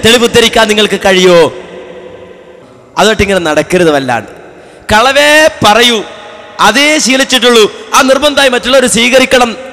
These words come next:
ആ നിലപാട് ശരിയല്ല. ഒരു വാചകത്തിന്റെ തുണ്ട് ജിന്നുകളോട് പ്രാർത്ഥിക്കാന്ന് മുജാഹിദുകൾ പറഞ്ഞത്രേ, അങ്ങനെ വാദിക്കണത്രേ. ശൈത്താനോട് പ്രാർത്ഥിക്കാന്ന് പറഞ്ഞു അത്രേ.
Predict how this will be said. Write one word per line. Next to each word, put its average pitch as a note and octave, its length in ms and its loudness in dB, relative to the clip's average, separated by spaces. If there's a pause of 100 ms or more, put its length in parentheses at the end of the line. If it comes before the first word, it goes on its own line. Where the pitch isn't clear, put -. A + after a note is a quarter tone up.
(120)
ആ A3+ 140 2
നിലപാട് A3+ 500 0
ശരിയല്ല. F#3 840 -2 (760)
ഒരു C#4+ 260 2 (300)
വാചകത്തിന്റെ G3+ 840 0
തുണ്ട് F#3 520 0 (340)
ജിന്നുകളോട് A#3 540 -2
പ്രാർത്ഥിക്കാന്ന് F3+ 580 -6
മുജാഹിദുകൾ E3 440 -4
പറഞ്ഞത്രേ, C3+ 420 -8 (100)
അങ്ങനെ F3 220 -12
വാദിക്കണത്രേ. D3+ 680 -8 (1400)
ശൈത്താനോട് B3 520 2
പ്രാർത്ഥിക്കാന്ന് G3+ 580 -4
പറഞ്ഞു E3+ 320 -2
അത്രേ. B2+ 300 -8